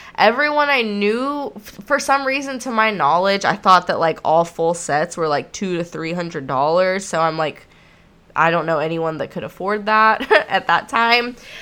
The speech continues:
And I remember when I was in aesthetic school in two thousand thirteen and fourteen,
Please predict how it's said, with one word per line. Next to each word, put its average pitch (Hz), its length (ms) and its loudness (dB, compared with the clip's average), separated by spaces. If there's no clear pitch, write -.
And 277 420 8
I 226 120 8
remember 247 640 4
when 202 340 2
I 233 100 6
was 247 160 2
in 226 140 -2
aesthetic 208 460 -2
school 247 480 0
in 180 260 -2
two 220 140 -6
thousand 190 640 0
thirteen 180 440 -4
and 175 120 -12
fourteen, 214 640 -6